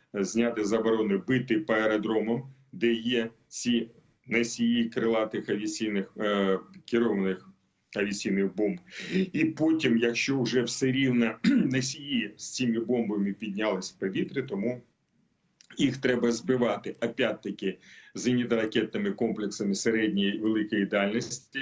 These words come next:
такі як Петріот, Самті, а також винищувачами Ф шістнадцять, які американці заборонені знімають, Гріпени,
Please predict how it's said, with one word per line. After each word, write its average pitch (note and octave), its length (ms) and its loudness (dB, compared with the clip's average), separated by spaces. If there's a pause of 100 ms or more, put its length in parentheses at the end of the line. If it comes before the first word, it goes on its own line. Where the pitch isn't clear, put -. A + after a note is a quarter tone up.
(160)
такі B2+ 280 -8
як B2 280 -6
Петріот, B2+ 400 -4
Самті, B2 520 -4
а A#2+ 140 2
також C3+ 600 -2 (380)
винищувачами B2+ 1120 0 (160)
Ф A2+ 180 2
шістнадцять, B2 840 -2
які C3 540 0
американці B2 640 0
заборонені A2+ 720 2
знімають, G#2 540 -4
Гріпени, C3 600 -2